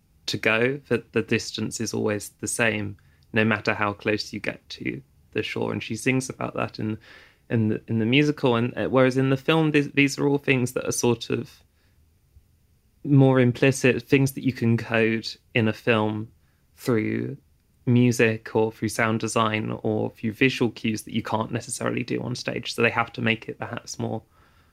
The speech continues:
more obvious what sh-, what she's thinking. Um,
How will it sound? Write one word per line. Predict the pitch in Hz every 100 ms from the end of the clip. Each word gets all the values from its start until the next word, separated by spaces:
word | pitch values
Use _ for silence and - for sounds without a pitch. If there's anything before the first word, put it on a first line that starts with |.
| _
more | 123 113
obvious | 120 117 123 120 - -
what | 120 -
sh-, | -
what | 117 110
she's | - 107
thinking. | - 120 123 - - 120 _ _ - _ _ _
Um, | 120 117 120 123 120 120 120